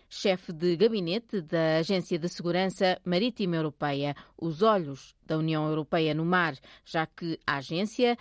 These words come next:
acompanha o tráfego de navios para encontrar focos de poluição,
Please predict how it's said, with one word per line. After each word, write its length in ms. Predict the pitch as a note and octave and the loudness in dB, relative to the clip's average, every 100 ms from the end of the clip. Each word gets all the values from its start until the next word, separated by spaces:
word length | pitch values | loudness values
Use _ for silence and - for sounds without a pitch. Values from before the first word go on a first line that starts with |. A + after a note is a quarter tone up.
| - - | -4 -4
acompanha 500 | A#3+ C4+ B3 A#3 A3 | 0 0 2 2 0
o 60 | |
tráfego 760 | A3 G#3 G3+ A3 - A#3+ B3+ - - | 0 0 0 -2 -8 -6 -4 -6 -2
de 140 | B3 | 2
navios 580 | C4+ A3 F3 D3+ D#3 - - _ F#3 | 2 2 0 -2 -4 -8 -18 _ 0
para 340 | E3+ E3 D#3+ - | 2 4 0 0
encontrar 540 | G3 G3 G3+ G3 F3+ | 0 0 0 2 0
focos 680 | D#3 - A3+ A3 - A#3+ G#3 | -2 -2 -2 -2 -4 -4 0
de 140 | G#3+ | -2
poluição, 720 | G#3 A#3+ A#3 A#3+ - D#3 C#3+ | -2 -2 0 -2 -2 -4 -4